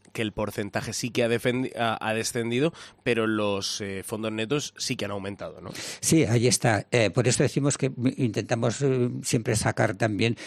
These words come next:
Speaker 2: el dato porcentual porque es interesante. Hombre, el Ayuntamiento de Teruel año, algún año anterior tuvo un porcentaje prácticamente del cero siete, o sea, el cero sesenta y ocho.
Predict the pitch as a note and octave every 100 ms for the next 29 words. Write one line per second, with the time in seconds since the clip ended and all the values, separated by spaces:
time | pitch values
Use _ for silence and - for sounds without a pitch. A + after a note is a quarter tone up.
0 | - - G#2 - - - - A2+ - -
1 | A#2+ A2+ A#2+ - A#2 A2+ - - - A#2
2 | F#2+ F#2+ - - C#3+ D#3 F2 E2+ F2+ E2
3 | F2+ F#3+ F#2 F#2 A#2+ G#2 B2+ C3 C#3 A#2
4 | G#2+ - - - F2+ G2+ G2 G2+ G2+ A#2+
5 | G#2+ C#3 - - - A#2 A2 G#2 A#2+ -
6 | A2 - B2+ - A2+ A2 - A2+ G#2 G2+
7 | G2 C3+ - A#2 - - C3 C3 F2+ E2+
8 | G2 F#2+ - F2 - G#2 F#2 - - G#2
9 | - F2+ C#3+ - G2